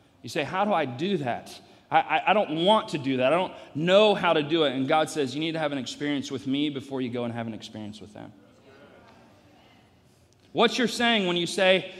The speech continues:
"I cannot forgive them," is one of two things. Either I've heard from God and I won't do it, or I haven't heard from God yet. Our blueprint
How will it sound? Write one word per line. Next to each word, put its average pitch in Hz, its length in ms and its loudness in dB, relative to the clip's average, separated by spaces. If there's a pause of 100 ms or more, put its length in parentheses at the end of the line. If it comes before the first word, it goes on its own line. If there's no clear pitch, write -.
(160)
"I - 140 2
cannot 220 640 2
forgive 180 340 0
them," 151 160 2
is 147 140 -2
one 175 180 0
of 190 120 -6
two 202 160 -4
things. 147 380 -4
Either 156 280 2
I've 151 160 0
heard 202 220 -2
from 208 180 -4
God 160 220 2
and 160 40 -2
I 147 80 0
won't 156 260 -2
do 147 140 -2
it, 135 80 -2
or 127 100 2
I 127 60 0
haven't 131 260 -2
heard 127 200 -8
from 127 140 -8
God 117 220 -4
yet. 117 240 -10 (3000)
Our 190 160 6
blueprint 175 720 0